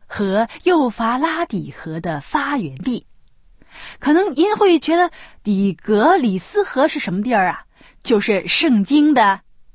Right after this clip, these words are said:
西底结河了。这幼发拉底河又是怎么回事儿啊？那圣经里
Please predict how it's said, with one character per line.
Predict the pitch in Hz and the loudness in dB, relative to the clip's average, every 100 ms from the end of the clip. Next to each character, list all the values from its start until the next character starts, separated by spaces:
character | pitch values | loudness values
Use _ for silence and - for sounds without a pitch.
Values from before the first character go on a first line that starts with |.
| - | -12
西 | - - 311 302 294 | -8 -4 -2 -2 -2
底 | 190 170 | -4 -6
结 | - 175 208 | -6 -4 -4
河 | - 185 | -4 -6
了。 | 196 - _ _ _ _ _ _ - - - | -6 -10 _ _ _ _ _ _ -20 -20 -8
这 | - 415 320 | 0 2 4
幼 | 349 403 | 4 2
发 | 349 392 | 4 2
拉 | 427 440 | 2 2
底 | 254 196 | 0 0
河 | 233 285 - - | 2 2 2 -2
又 | 311 | -2
是 | 285 | 0
怎 | 247 | -2
么 | 170 | -4
回 | 160 208 | -2 -2
事 | - | 2
儿 | 262 214 | 2 2
啊？ | 214 _ _ - - - | -2 _ _ -20 -14 -8
那 | |
圣 | 180 262 220 | -2 2 2
经 | 240 | 2
里 | 233 170 | 0 -2